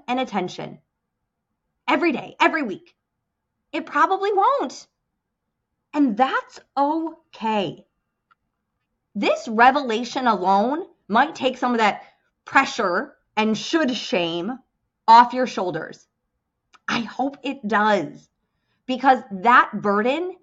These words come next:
is a barrier to creating balance. Your number one priority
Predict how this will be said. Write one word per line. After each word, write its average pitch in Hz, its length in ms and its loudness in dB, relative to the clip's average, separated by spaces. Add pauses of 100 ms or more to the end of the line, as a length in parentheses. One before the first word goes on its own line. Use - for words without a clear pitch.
(160)
is 226 140 2
a 202 80 2
barrier 196 800 0
to 233 120 -6
creating 196 680 -2
balance. 165 680 0 (1160)
Your 240 380 2
number 262 300 4
one 220 300 2
priority 226 760 -2